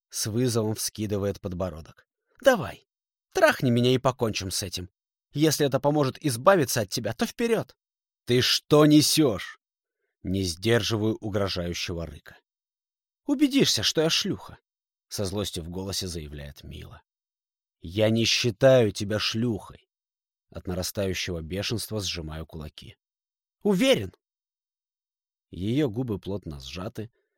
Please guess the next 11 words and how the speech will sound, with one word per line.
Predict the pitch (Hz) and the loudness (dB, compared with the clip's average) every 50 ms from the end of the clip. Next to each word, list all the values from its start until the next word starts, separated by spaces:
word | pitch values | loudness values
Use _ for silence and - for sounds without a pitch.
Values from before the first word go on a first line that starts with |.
| _ _ _ _ | _ _ _ _
а | - 92 92 | -12 -8 -4
глаза | 104 123 131 135 175 170 | -2 -2 0 2 2 2
наполнены | 143 104 90 _ - 147 147 135 120 107 104 95 | 2 0 -2 _ -4 -2 -2 0 0 -2 -2 -4
до | 82 80 - | -6 -8 -12
краёв | - 78 73 80 82 87 - - | -14 -12 -12 -10 -10 -10 -8 -10
обидой. | 82 73 65 - - - - - - - _ _ _ _ _ _ _ _ _ _ _ _ _ _ _ _ _ _ | -10 -12 -12 -16 -20 -20 -20 -20 -20 -20 _ _ _ _ _ _ _ _ _ _ _ _ _ _ _ _ _ _
Красивое | - 98 113 117 - - 190 170 143 110 | -10 -8 -6 -4 -2 0 2 2 2 2
лицо | 104 101 95 - - 165 151 | 0 -2 -4 -6 -6 -4 -4
искажается | - - - - 85 80 101 117 131 120 - - - 92 - | -4 -6 -8 -8 -8 -6 -4 -2 -2 -2 -4 -4 -8 -10 -10
от | - - - - | -10 -16 -14 -12
разочарования — | - 80 78 80 - - 80 71 71 69 85 104 117 120 120 113 117 110 - | -12 -12 -10 -10 -10 -12 -12 -12 -12 -10 -6 -6 -4 -4 -4 -4 -6 -8 -10